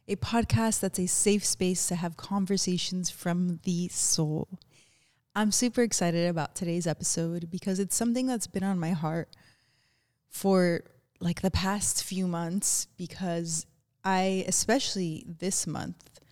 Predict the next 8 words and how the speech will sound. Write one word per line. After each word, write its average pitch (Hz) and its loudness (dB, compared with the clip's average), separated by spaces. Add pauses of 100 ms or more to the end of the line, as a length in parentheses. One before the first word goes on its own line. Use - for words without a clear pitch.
(420)
just - -2
because 185 0
this 175 0
month 175 -4
I 170 -4
have 165 -6
been 170 -2 (1400)
just - 0